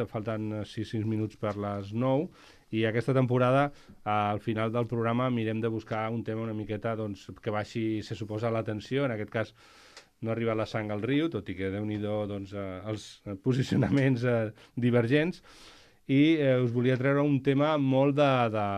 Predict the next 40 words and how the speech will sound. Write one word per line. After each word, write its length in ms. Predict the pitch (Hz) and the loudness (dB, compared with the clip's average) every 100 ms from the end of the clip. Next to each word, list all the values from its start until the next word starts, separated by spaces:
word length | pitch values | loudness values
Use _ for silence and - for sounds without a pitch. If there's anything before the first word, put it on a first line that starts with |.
| 95 | -4
de 120 | 98 | -4
peu 180 | 107 120 | 0 0
de 120 | 113 | 2
carrer 460 | 117 117 135 156 196 | 0 2 4 2 -2
i, 380 | 117 107 101 98 | -4 -2 0 -2
bueno, 220 | 92 90 | -4 -8
això 180 | 90 101 | -8 -4
més 160 | 101 98 | -4 -4
o 40 | |
menys 180 | 101 98 | -4 -2
ja 100 | 117 | -2
ens 120 | 104 | -2
està 200 | 101 - 107 | -4 -4 -4
funcionant 440 | 120 - 110 107 | -4 -2 -4 -4
força 280 | 113 - 104 | -6 -6 -6
bé 280 | 104 104 101 | -4 -4 -6
aquesta 320 | 101 - 104 | -8 -8 -6
temporada, 440 | 104 101 104 104 | -6 -4 -4 -2
aquest 180 | 98 95 | -2 -4
tema. 300 | - 117 127 - - - - _ - | -4 -4 -4 -6 -12 -12 -20 _ -10
Busquem 600 | 98 101 - 110 110 101 - _ 101 | -4 -4 -2 -2 -2 -4 -10 _ -10
alguna 340 | 98 107 101 | -6 -4 -2
cosa 320 | 113 101 107 | -2 -2 -2
simpàtica 560 | - 107 117 117 123 139 | -2 -2 0 0 0 2
i 40 | 127 | 2
busquem 400 | 104 - 104 95 | -2 -4 -4 -4
també 400 | 104 98 98 107 - - - - | -4 -2 -4 -6 -14 -20 -20 -6
la 80 | 101 | -4
vostra 240 | 101 120 113 | 0 2 2
reacció 520 | 110 - 123 143 160 - | 0 0 2 2 -2 -10
i 60 | 107 | -6
mirem 240 | 104 110 | -4 -4
que 100 | 113 | -4
sigueu 260 | 117 107 113 | -4 -6 -4
sincers, 440 | 110 95 92 80 | -6 -6 -8 -8
no? 200 | 87 135 _ - - _ _ _ | -10 -12 _ -20 -20 _ _ _
A 140 | 101 104 | -2 0
veure, 240 | 113 101 | 0 0
Black 300 | 113 131 160 - | 0 4 4 2
Friday. 520 | 110 95 82 80 | -4 -4 -6 -12